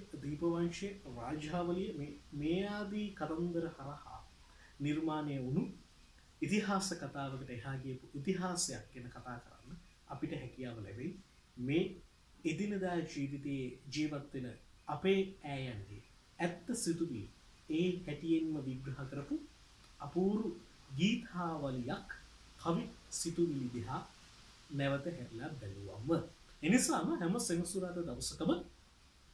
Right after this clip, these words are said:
මේ විදිහට කුප්පිලාම්පුවත් එක්ක ඔබට එකතු වෙන්න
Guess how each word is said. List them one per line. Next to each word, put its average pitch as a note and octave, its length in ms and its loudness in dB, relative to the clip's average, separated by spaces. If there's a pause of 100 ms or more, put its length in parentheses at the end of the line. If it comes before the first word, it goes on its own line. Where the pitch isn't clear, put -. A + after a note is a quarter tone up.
(320)
මේ C#3 180 2
විදිහට D3+ 320 2 (140)
කුප්පිලාම්පුවත් C#3 760 -2
එක්ක A#2 160 -8 (400)
ඔබට G#3 240 0
එකතු F3 280 2
වෙන්න F#3 240 0